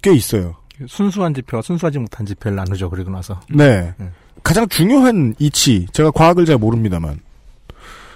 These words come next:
Speaker 1: 카오스 없는 코스모스도 어딘가에 있을 겁니다. 근데 그걸 보통 죽음이라고 부르지 않나요?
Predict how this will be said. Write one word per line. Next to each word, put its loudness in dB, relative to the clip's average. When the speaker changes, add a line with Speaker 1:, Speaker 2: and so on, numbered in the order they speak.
Speaker 1:
카오스 0
없는 4
코스모스도 0
어딘가에 2
있을 0
겁니다. -4
근데 -4
그걸 2
보통 -2
죽음이라고 2
부르지 0
않나요? 0